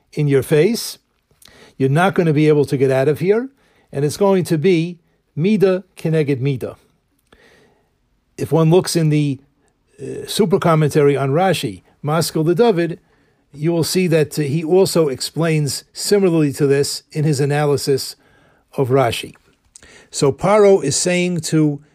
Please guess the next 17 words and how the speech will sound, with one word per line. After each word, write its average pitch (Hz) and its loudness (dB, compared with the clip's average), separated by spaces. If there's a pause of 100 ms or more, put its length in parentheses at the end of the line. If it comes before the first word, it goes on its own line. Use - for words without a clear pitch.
(140)
Moshe 160 0
Rabbeinu, 165 0 (420)
"Look, 170 0
I 175 0
know 185 4
you're 170 2
up 151 0
to 160 -4
no 147 2
good, 143 0 (920)
and 127 -6
since 180 0
you're 170 2
up 175 2
to 180 -2
no 175 2
good, 185 2